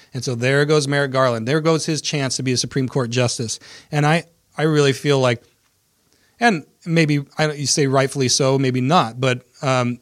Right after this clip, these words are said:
obviously he has an axe to grind. I mean, he is mad that he was not a Supreme Court justice. And it's because of the Republicans. And say what you want, you know, "Oh, you know, he's,"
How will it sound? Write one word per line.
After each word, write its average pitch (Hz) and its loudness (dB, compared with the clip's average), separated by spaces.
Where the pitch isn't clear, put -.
obviously 151 0
he 165 2
has 135 2
an 120 -4
axe 135 0
to 127 -6
grind. 107 -12
I 135 -6
mean, 131 -2
he 156 0
is 123 0
mad 113 -2
that 127 -8
he 151 2
was 135 0
not 135 2
a 147 0
Supreme 127 -4
Court 120 -8
justice. 107 -6
And 135 0
it's 120 -6
because 139 0
of 123 -4
the 135 -4
Republicans. 135 -2
And 143 0
say 196 2
what 226 2
you 175 2
want, 156 0
you 139 -2
know, 139 2
"Oh, 139 2
you 139 -2
know, 127 0
he's," 127 -2